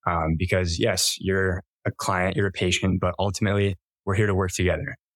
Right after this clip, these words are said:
So it's as much of me as it is of you. We're gonna go through the process together and, and make decisions together and develop a true relationship. So you're not just coming into P T to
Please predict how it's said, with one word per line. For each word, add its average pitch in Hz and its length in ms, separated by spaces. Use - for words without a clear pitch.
So 87 360
it's 135 120
as 101 240
much 101 220
of 85 60
me 101 300
as 95 220
it 92 60
is 87 100
of 85 120
you. 98 300
We're 92 80
gonna 98 180
go 95 140
through 95 160
the 92 80
process 92 460
together 92 680
and, 87 320
and 95 100
make 90 160
decisions 92 420
together 92 520
and 92 200
develop 101 300
a 92 60
true 123 200
relationship. 104 520
So - 100
you're 95 80
not 104 80
just 101 180
coming 101 180
into 95 120
P 98 200
T 90 280
to 85 240